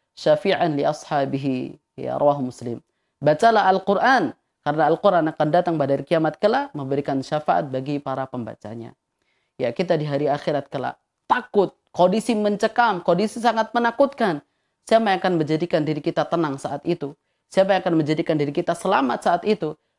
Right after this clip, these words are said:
Salah satunya adalah Al-Quran. Al-Quran akan datang kepada orang-orang yang membacanya. Dia akan mengatakan,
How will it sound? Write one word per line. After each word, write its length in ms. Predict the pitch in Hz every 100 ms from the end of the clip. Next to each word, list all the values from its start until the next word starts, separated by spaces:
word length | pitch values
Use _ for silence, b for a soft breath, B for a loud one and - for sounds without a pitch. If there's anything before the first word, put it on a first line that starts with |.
| _
Salah 320 | 143 143 139
satunya 240 | 160 160
adalah 240 | 139 135 139
Al-Quran. 640 | 139 127 - 156 135 120 120 -
Al-Quran 480 | - 240 233 233
akan 180 | 220 - 196
datang 240 | 220 226
kepada 320 | 214 196 180
orang-orang 400 | 196 208 196 220
yang 100 | 214 196
membacanya. 460 | 190 196 254 226 160 - _ _ -
Dia 160 | 170
akan 160 | 156 170
mengatakan, 720 | 160 165 160 170 170 143 135